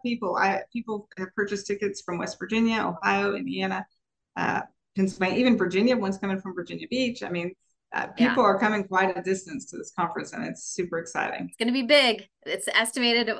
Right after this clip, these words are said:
Speaker 2: you know, three to five hundred people. We're already at
Speaker 1: Yeah.
Speaker 2: two plus, two hundred plus.
Speaker 1: Mm-hmm.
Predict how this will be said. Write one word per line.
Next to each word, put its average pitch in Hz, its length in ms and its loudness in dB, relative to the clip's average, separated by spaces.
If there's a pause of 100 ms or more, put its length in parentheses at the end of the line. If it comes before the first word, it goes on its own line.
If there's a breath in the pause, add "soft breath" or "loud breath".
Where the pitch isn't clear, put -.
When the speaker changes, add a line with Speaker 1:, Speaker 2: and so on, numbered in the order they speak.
Speaker 2:
you 202 140 -4
know, 170 320 -2
three 247 200 2
to 233 60 0
five 240 220 6
hundred 240 280 2
people. 170 460 0
We're 208 120 2
already 220 340 4
at 190 100 -2 (140)
Speaker 1:
Yeah. 208 140 -4
Speaker 2:
two 262 260 -2
plus, - 600 0 (180)
two 254 160 -6
hundred 240 220 -2
plus. 214 260 6
Speaker 1:
Mm-hmm. 247 140 4